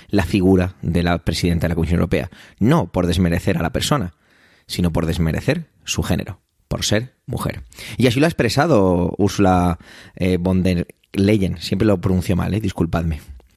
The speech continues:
¿Por qué lo, lo he criticado? Pues porque es evidente, porque es un ataque. Y como ella misma ha dicho, eh, en sus declaraciones, y cito textu-, textualmente, "Se me trató así por ser mujer, me sentí sola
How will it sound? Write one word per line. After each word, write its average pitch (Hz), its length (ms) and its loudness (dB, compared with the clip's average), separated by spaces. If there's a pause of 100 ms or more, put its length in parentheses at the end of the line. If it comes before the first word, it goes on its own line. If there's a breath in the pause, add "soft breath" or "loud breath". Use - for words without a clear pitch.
(440)
¿Por 101 140 0
qué 127 100 2
lo, 120 720 4
lo 113 100 4
he 107 60 2
criticado? 110 480 0
Pues - 180 -2
porque 90 220 -2
es - 80 0
evidente, 90 340 0
porque 95 160 0
es 104 100 0
un 113 60 2
ataque. 92 420 -4 (260 loud breath)
Y - 100 -4
como 107 220 2
ella 113 120 2
misma 107 200 2
ha - 20 2
dicho, 135 480 -2 (180)
eh, 87 420 -2 (280)
en 90 80 -2
sus 87 160 -2
declaraciones, 87 520 -2
y 113 60 -2
cito 95 220 -2
textu-, 110 340 -4
textualmente, 101 680 0 (280 loud breath)
"Se - 140 -2
me 214 100 2
trató - 200 0
así 147 220 2
por 120 240 0
ser 120 160 0
mujer, 98 420 0
me 92 140 -2
sentí 92 240 0
sola 135 280 -2